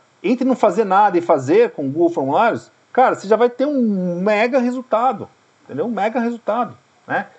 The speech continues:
E aí depois do Google Formulários você puxa pro Excel,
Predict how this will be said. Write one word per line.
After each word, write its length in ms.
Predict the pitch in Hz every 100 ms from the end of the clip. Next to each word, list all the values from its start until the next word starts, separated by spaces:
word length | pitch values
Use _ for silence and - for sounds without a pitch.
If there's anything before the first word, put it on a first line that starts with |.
| _ -
E 60 |
aí 60 | 175
depois 280 | 208 233 233
do 80 | 220
Google 220 | 202 190
Formulários 420 | 240 240 277 302
você 80 | 247
puxa 300 | - 202 254
pro 100 | 269
Excel, 480 | - 262 294 -